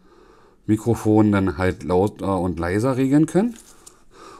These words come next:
Und ob's da Unterschiede ist, wenn man's an der Software macht.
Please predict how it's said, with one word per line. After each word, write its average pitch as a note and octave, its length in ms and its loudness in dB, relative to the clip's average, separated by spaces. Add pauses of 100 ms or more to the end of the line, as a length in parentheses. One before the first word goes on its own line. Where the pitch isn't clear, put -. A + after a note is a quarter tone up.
(100)
Und A2 180 0
ob's A2 220 -4
da A2+ 80 0
Unterschiede G#2+ 540 0
ist, A#2 180 -4
wenn G#2 160 -2
man's G2+ 260 -2
an F#2+ 140 -4
der F#2+ 80 -2
Software E2+ 460 -6
macht. - 340 -6